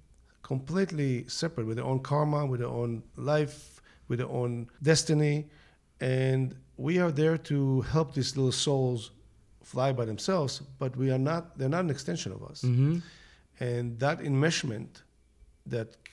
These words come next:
Speaker 1: pe-, parents have with their kids is another issue where, you know, it's only a few, you know, it's, they're stuck with them,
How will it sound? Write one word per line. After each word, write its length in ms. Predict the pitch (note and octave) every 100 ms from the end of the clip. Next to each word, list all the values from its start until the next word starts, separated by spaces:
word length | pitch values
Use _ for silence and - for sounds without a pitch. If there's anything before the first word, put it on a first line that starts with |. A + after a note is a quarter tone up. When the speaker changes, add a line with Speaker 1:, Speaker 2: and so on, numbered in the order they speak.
| _
Speaker 1:
pe-, 100 | D#3
parents 340 | C#3+ D3 C#3 C3
have 120 | C3
with 100 | A#2+
their 120 | G#2
kids 340 | - A#3 C#3 A#2+
is 140 | A2+
another 300 | B2 D#3+ D3
issue 360 | G#2+ - - G#2+
where, 320 | G#2+ G#2+ -
you 80 | B2+
know, 120 | A#2
it's 140 | A2+ -
only 220 | C#3 C#3
a 60 |
few, 520 | B2 - - A#2+ C#3+ -
you 80 | C3
know, 140 | A#2
it's, 140 | A2+
they're 260 | - B2+ A#2+
stuck 340 | - - D#3+
with 140 | E3 C3
them, 320 | G#2+ D3 G#3+